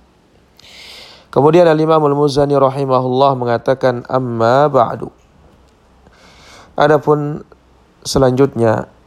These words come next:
"Fa innaka sa'altani an uwaddiha laka minas sunnah." Engkau telah meminta kepadaku agar aku jelaskan kepadamu as-sunnah. Arti dari sunnah di sini adalah al-aqidah.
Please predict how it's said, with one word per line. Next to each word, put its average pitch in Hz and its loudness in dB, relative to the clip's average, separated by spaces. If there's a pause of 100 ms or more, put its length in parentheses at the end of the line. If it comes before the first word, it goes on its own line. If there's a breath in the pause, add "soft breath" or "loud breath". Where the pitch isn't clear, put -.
(420)
"Fa 143 0
innaka 160 0
sa'altani 160 0
an 156 -4
uwaddiha 151 0
laka 147 0
minas 143 -4
sunnah." 113 -6 (1800 loud breath)
Engkau 139 0
telah 151 2
meminta 160 -2
kepadaku 147 -2 (240)
agar 147 2
aku 147 -4
jelaskan 147 -2
kepadamu 147 -2
as-sunnah. 117 -4 (1400 soft breath)
Arti 135 0
dari 175 4
sunnah 170 -2
di 127 -4
sini 156 -4
adalah 185 -2
al-aqidah. 123 -4